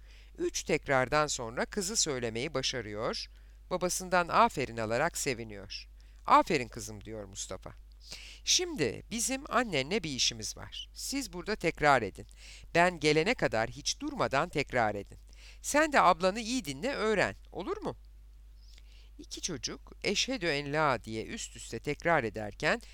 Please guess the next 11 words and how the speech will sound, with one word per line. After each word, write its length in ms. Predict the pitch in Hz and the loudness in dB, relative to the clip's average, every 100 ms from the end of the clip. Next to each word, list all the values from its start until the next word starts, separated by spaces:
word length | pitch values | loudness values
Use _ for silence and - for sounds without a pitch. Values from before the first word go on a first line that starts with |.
| - - - | -20 -18 -14
Mustafa 360 | - 285 277 | -8 -4 -4
karısının 520 | - 220 214 208 202 | -2 -2 -2 -4 -8
kolundan 500 | 190 160 147 139 139 | -8 -12 -8 -2 -2
hafifçe 460 | 135 160 254 - 135 | -2 -6 -8 -8 -10
tutarak 460 | - - 123 143 - | -8 -4 0 0 -4
onu 200 | 190 180 | -12 -4
dışarı 280 | - 135 | -2 -2
çıkarıyor. 720 | 107 - - 98 95 98 - - - - - - | -4 -8 -8 -14 -14 -10 -10 -12 -16 -20 -8 2
Balkon 360 | 180 185 185 | 2 2 -4
kapısını 460 | 139 120 - - 117 | -4 -4 -2 -4 -6
açıyor. 640 | 110 - 123 113 143 - | -8 -6 -6 -6 -8 -8